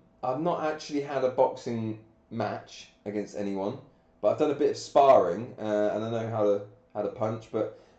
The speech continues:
I have a really bad injury on my finger through rugby, and I've actually broken this part. I won't, I won't do that on stream. Um, so this part of my middle finger here, my capsule, uh, I actually broke this, so I can no longer,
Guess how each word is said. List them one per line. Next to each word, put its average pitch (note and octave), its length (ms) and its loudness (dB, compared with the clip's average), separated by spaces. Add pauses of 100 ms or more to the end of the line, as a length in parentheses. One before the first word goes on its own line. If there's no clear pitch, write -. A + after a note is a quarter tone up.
I D3 100 4
have F3+ 140 6
a - 120 -8 (380)
really F#3 200 0
bad D#3+ 300 4
injury D#3 360 -2
on A#2 60 0
my A2 140 0
finger C#3 560 0
through A2 140 -6
rugby, F#2+ 520 2
and G2 120 -10
I've G#2+ 80 0
actually A#2+ 400 -4
broken A#2+ 800 0 (520)
this A#2+ 200 -4
part. C#3 440 2 (240)
I F#2+ 60 -4
won't, G2 320 0
I G#2 40 -2
won't G2+ 180 0
do G#2 100 0
that G2+ 100 4
on F#2 100 -8
stream. G#2+ 320 -6 (380)
Um, A#2+ 380 0
so C#3+ 360 10
this D3+ 300 -2
part C3+ 320 6
of A#2+ 140 -6
my A#2+ 400 2 (240)
middle A#2+ 220 -2
finger C3+ 300 2
here, D3 360 0 (100)
my G#2+ 140 -6
capsule, D#3 640 0 (680)
uh, A2 160 0
I A#2+ 120 0
actually B2+ 360 -4
broke B2+ 400 6
this, F2+ 220 -6
so G#2 160 4
I G#2 60 4
can A#2 180 -4
no A#2 140 4
longer, A2+ 600 4